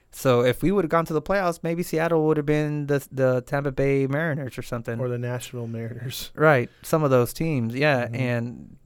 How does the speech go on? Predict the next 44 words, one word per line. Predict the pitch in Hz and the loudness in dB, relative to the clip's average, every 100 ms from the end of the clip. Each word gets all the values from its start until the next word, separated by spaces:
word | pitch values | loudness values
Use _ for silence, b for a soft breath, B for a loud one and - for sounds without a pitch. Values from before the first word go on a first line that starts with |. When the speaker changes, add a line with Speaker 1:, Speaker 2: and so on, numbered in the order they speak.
| - | -10
Speaker 1:
uh, | 131 - | -10 -2
but | 131 - | -2 -2
still, | - 139 120 | 0 4 4
that | 123 131 | 2 0
ninety-five, | 135 147 143 - 139 139 135 | 0 0 0 2 4 4 4
every | 147 | 0
time, | 143 147 131 | 0 0 0
I | 131 | 0
think | 143 127 | -2 -2
last | 123 127 | 0 0
year | 131 | -2
I | 120 | -2
was | 120 | 0
posting, | 127 120 120 | -2 0 -4
like, | 117 | -6
"Oh, | 139 135 | -2 -2
we | 131 | 0
gotta | 131 117 | -2 -2
knock | 117 117 | -4 -4
'em | 120 | -4
out, | 120 120 | -4 -4
payback, | 131 123 117 117 - B B B B B - | -2 -2 -2 -6 -8 B B B B B -2
uh, | 120 110 | 0 0
for | 117 | -2
fucking | 113 127 - | -4 -6 -2
knocking | 120 117 120 | -2 -2 -4
us | 110 | -4
out | 120 117 | -2 -2
in | 110 | -2
ninety-five. | 113 110 107 127 117 110 | -2 -2 -2 0 0 0
Do | 139 | -2
it | 139 | -2
for | 139 | -4
ninety-five." | 139 131 143 127 | -4 -2 0 0
I | 117 | 0
was | 110 | -2
posting | 131 123 113 | -4 -4 -8
that | 113 | -8
last | 113 110 - | -8 -10 -8
year | 113 | -8
a | |
lot. | 117 120 - | -6 -6 -8
Speaker 2:
Mm-hmm. | 143 117 127 131 _ _ - - | -12 -10 -12 -14 _ _ -20 -6
Speaker 1:
And, | 131 117 110 | -2 0 -2